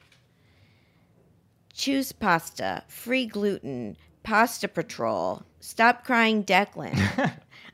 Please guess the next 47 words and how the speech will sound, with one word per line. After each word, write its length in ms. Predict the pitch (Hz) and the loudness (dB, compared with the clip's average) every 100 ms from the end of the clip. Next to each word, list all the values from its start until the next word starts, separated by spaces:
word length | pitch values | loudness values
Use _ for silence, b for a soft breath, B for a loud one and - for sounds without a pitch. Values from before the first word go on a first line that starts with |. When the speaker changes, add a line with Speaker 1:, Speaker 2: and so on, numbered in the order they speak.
| - | 2
Speaker 1:
<laughs> 280 | - - - | 4 6 8
I 100 | 587 | 8
could 200 | - 226 | 8 8
go 180 | 254 233 | 8 10
on 280 | 220 220 | 10 10
and 160 | 226 214 | 10 10
on, 220 | 208 190 | 10 8
but 120 | 196 | 6
you 160 | 202 240 | 6 6
have 180 | 240 233 | 6 6
fantastic 800 | - 202 190 - 208 202 - 151 | 4 4 2 2 6 6 6 2
Speaker 2:
<laughs> 0 | |
Speaker 1:
hashtags. 920 | - 180 180 - 160 131 131 - - B B B B B B - | 6 6 6 2 6 6 4 -4 -20 B B B B B B 4
I 100 | 180 | 6
don't 180 | 185 180 | 6 8
know 180 | 165 156 | 8 8
which 200 | 165 190 | 4 2
one 160 | 175 | 2
you're 120 | 156 151 | 2 0
gonna 180 | 156 | -2
choose 300 | 151 175 160 | 0 2 2
of 100 | 147 | 2
those, 260 | 135 127 147 | 2 0 -2
but 140 | 156 | -2
those 180 | 147 160 | 0 2
are 40 | 165 | 2
my 160 | 156 | 0
choices. 560 | 147 143 143 101 143 - b b - | 0 -2 -2 -6 -10 -14 b b -4
Speaker 2:
Oh, 460 | 113 151 165 127 110 | 0 4 6 6 4
man. 420 | 127 147 143 - - | 2 4 4 4 8
Uh, 160 | 131 - - - 480 - | 8 10 10 8 6 8
Speaker 1:
<laughs> 380 | 494 - 240 | 6 4 -8
Speaker 2:
it's 140 | - - | -8 6
Speaker 1:
They're 260 | 226 220 | 10 10
Speaker 2:
gotta, 40 | - | 12
Speaker 1:
all 200 | 285 294 | 10 10
great. 420 | 185 190 240 139 | 8 8 8 6
Speaker 2:
it's 160 | 110 - | 0 2
gotta 260 | 147 143 | 4 4
be 120 | 127 | 2
the 80 | 127 | -2
pasta 380 | 104 123 110 - | -2 0 -2 -4
patrol. 460 | 104 - 113 98 - b b b _ _ | -10 -4 0 0 -2 b b b _ _
Speaker 1:
Pasta 300 | - 175 - | -10 -8 -2
Speaker 2:
My 100 | 113 113 | 0 2
little 140 | 117 | 2
Speaker 1:
patrol. 200 | 170 | 4